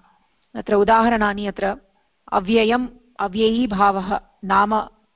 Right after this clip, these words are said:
नाम दृष्ट्वा एव वयं ज्ञातुं शक्नुमः तत्र अव्ययं भवति इति। तर्हि अत्र उदाहरणमस्ति उपकृष्णम्, इत्युक्ते उप इत्युक्ते समीपं, कृष्णस्य समीपम्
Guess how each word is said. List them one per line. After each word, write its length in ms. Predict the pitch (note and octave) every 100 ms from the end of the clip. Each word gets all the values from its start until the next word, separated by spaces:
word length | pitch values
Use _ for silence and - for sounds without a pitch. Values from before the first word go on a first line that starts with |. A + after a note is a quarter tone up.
| -
नाम 240 | F#3+ G#3 A3+
दृष्ट्वा 420 | G#3+ - G#3+ G#3
एव 220 | G3 G#3
वयं 320 | G3 F#3 G3+ - _ _
ज्ञातुं 300 | F#3+ G3 G3
शक्नुमः 600 | G3 F#3+ - F#3 F#3 A#3 D4 - - - _ -
तत्र 180 | F#3+
अव्ययं 480 | G#3+ F#3+ G#3 G#3+ G#3+
भवति 360 | F#3+ F3 F3+ G3+
इति। 340 | - - F3+ _ _ _ _ _ _ _ -
तर्हि 240 | G3+ A#3+
अत्र 180 | A#3 A3+
उदाहरणमस्ति 760 | G#3 G#3+ A3 A#3 A3 G3 -
उपकृष्णम्, 760 | A#3+ G3+ A#3 A3+ G3+ - G#3+ G3+ - _ _ _ _ _ _ _ _ _
इत्युक्ते 520 | G3+ G3 A#3 A#3 F4 -
उप 160 | -
इत्युक्ते 560 | B3+ B3+ - A3 - A#3
समीपं, 500 | A3+ G3 G3+ G3+ G#3+ - _ _ _ _ _ _ _
कृष्णस्य 520 | - A#3 B3+ B3 - A#3
समीपम् 540 | G#3 G3 G3 A3 G3